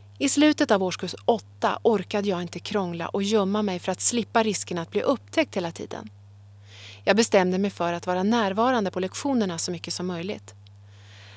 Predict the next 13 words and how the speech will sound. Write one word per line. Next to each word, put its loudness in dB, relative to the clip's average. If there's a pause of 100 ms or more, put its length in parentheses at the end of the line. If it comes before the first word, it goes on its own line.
(100)
Men 8
jag 8
läste 4
läxorna 0
mycket -2
bristfälligt -2
och -4
satt 0
mest -2
och -6
drömde 0
på -6
lektionerna. -6